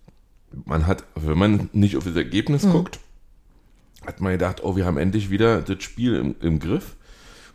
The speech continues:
Speaker 1: Ja, aber, aber kommt irgendwie nichts Zählbares dabei
Speaker 2: Mhm.
Speaker 1: raus. Und das liegt schlussendlich auch daran,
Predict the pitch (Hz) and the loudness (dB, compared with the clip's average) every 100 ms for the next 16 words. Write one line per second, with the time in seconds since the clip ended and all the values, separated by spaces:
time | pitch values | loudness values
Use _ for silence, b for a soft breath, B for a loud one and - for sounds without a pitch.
0 | b - _ _ _ _ - - - 98 | b -20 _ _ _ _ -20 -10 -2 0
1 | 82 71 82 - 78 82 78 - - 110 | 0 0 0 0 2 2 2 -2 -2 0
2 | - 104 107 101 - - 135 139 101 87 | 0 0 2 2 -2 -4 0 0 0 -2
3 | 92 185 82 78 80 113 - - B B | 2 4 4 4 2 0 -2 -12 B B
4 | B B - - 92 92 92 92 87 85 | B B -16 0 4 6 6 6 4 0
5 | - - - _ _ - - 98 - 113 | -6 -20 -20 _ _ -20 -4 -4 -2 -4
6 | 117 - - _ _ - - - - - | -6 -10 -20 _ _ -20 -20 -20 -20 -20
7 | - - - 87 - 101 143 123 - 101 | -16 -10 -4 -2 0 0 2 -2 -2 -4
8 | - 87 101 107 123 | 0 -2 0 0 0